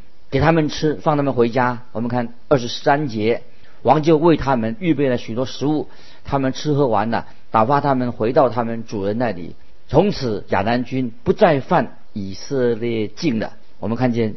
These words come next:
啊，神的能力的恩典就震撼了亚兰王，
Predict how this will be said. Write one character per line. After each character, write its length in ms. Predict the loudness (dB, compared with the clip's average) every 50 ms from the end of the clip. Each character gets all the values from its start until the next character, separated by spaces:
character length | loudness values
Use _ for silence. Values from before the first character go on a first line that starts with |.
| -8 -10
啊， 220 | -10 -10 -8 -8 -8
神 280 | -6 -2 0 0 2
的 160 | 2 2 2 2
能 260 | 2 0 0 2 2
力 220 | 2 2 2 0 -4 -10 -10 -8 -4
的 120 | -4 -2 2 2
恩 220 | 4 4 4 2
典 280 | 2 2 2 0 0 -4 -10 -14 -16 -16 -16 -12 -6
就 240 | -4 -2 -2 -2 -4
震 420 | -6 -8 0 4 4 4 4 2
撼 240 | -4 -2 -2 -2 -2
了 140 | -4 -6 -6
亚 200 | -8 -8 -8 -6
兰 200 | -6 -6 -6 -6
王， 240 | -8 -8 -10 -10